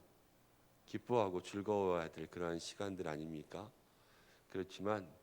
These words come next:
어느 때보다도 교회적으로 또 우리 모든 성도들의 생업의 현장 속에서 삶의 터전 속에서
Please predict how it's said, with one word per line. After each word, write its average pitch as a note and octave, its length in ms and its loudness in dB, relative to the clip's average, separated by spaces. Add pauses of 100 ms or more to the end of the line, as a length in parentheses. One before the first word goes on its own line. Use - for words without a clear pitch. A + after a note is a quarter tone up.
(800)
어느 A2+ 280 6
때보다도 E2 680 2 (420)
교회적으로 G2 920 2 (260)
또 F#2 180 2
우리 F#2+ 140 4
모든 G2 360 4
성도들의 G#2+ 520 0
생업의 A2 540 2
현장 G#2 320 0
속에서 F2+ 600 -2 (580)
삶의 F#2 600 2
터전 C#3 280 2
속에서 F#2 680 -4